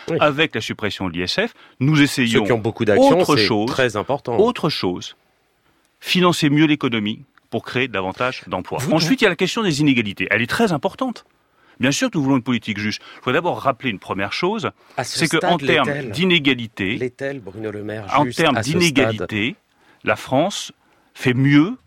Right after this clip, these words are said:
Speaker 2: que la plupart de ses voisins européens et que les grands pays de l'O C D E, contrairement à ce que j'entends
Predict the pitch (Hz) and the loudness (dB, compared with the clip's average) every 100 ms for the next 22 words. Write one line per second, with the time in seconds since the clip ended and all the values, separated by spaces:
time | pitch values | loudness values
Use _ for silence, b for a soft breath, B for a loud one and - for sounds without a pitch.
0 | - 117 117 143 120 127 131 175 - _ | 0 0 0 -6 0 2 2 -2 -8 _
1 | - 117 127 120 110 110 92 87 90 82 | -6 -2 0 0 0 0 -2 -4 -4 -4
2 | 92 135 - 117 107 120 110 107 151 - | -2 -4 0 0 0 -2 -2 -2 -4 -12
3 | _ 101 117 - 120 92 78 - 113 110 | _ -2 -2 0 -2 -2 -6 -4 -4 -2
4 | 107 139 - 101 95 107 | -2 -4 -6 -8 -6 -4